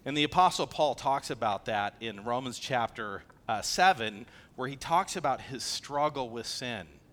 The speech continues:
So that doesn't mean that as believers, we don't struggle to obey God. It does not mean that as believers, we always obey God. But the baseline commitment of a Christian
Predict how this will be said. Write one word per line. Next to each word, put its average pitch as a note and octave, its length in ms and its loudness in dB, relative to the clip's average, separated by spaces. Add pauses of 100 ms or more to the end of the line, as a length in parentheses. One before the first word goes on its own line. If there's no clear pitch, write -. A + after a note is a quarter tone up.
(480)
So - 120 -14
that E3+ 180 4
doesn't G3 340 4
mean D3+ 220 2
that B2+ 120 2
as A2+ 140 -2
believers, A#2+ 840 -4 (420)
we C#3+ 180 0
don't D3+ 220 2
struggle C3 400 0
to C3+ 160 -4
obey G#2+ 380 0
God. E2+ 340 -4 (680)
It D3 220 -2
does E3+ 340 8
not E3 240 4
mean D3 240 -2
that B2+ 120 4
as B2 120 2
believers, A#2+ 800 -2 (260)
we C#3 280 -8
always C3+ 640 2
obey G2 440 -4
God. D#2+ 380 -4 (1040)
But B2+ 160 -2
the A#2 120 -2 (180)
baseline C3+ 1300 -2
commitment A#2+ 720 -8
of G#2 160 -4
a F2 80 -12
Christian C3+ 800 -12